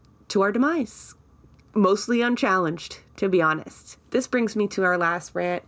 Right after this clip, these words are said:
It's no wonder that we make no headway within the political class in terms of making even good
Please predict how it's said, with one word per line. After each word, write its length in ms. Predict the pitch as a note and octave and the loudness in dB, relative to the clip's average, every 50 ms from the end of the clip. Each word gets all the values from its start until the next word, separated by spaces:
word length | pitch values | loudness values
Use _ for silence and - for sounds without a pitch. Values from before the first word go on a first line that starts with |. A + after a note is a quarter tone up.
| - - - - _ - | -18 -20 -20 -18 _ -2
It's 300 | - A#3 A3+ - - - | -2 -2 0 -4 -2 2
no 240 | A#3 B3+ C4+ C#4+ | 2 2 4 4
wonder 680 | D#4+ D4 G#3+ F#3+ F#3+ G#3+ A3+ A#3 A#3 G#3 G#3+ G3+ G3 F#3+ | 2 0 0 0 2 2 2 2 2 2 2 2 2 2
that 260 | F3 F#3 F3 E3+ - | 2 0 0 0 0
we 160 | F3+ F#3+ F#3+ | 0 2 2
make 260 | G3 F#3+ F3+ F3+ - - | 2 2 2 0 0 0
no 180 | F#3 F#3 G3+ | 2 2 2
headway 520 | G3 F#3 F#3 F3+ F3+ E3 D#3+ E3 D#3 D#3 D3+ | 0 0 0 -2 -2 0 0 0 0 2 0
within 280 | E3+ E3 - - F3+ | 0 -2 -2 0 0
the 80 | F3+ E3+ | 0 0
political 520 | E3+ - F3+ F3 F3 E3 D#3+ D#3+ D#3 D3+ | 0 0 2 2 2 2 2 -2 -4 -6
class 560 | - - D#3 C3+ C3 C#3 C3 - - - - | -4 -2 0 0 0 -2 -4 -8 -12 -12 -6
in 120 | - F3+ F3 | -4 -4 -2
terms 300 | D#3+ - E3+ D#3+ D#3 D3 | -2 0 0 0 -2 -2
of 220 | D#3+ D3+ C#3+ C#3+ | -4 -6 -4 -2
making 440 | E3+ E3+ D#3+ D#3 - D#3+ D#3 D3+ - | -2 -2 -2 0 0 -2 -2 0 0
even 320 | D#3+ D#3+ D#3 D#3+ D3+ D#3 | -2 0 0 2 0 2
good 340 | D3+ - D#3+ D#3 D#3 D3+ D3+ | 2 2 2 2 2 0 -4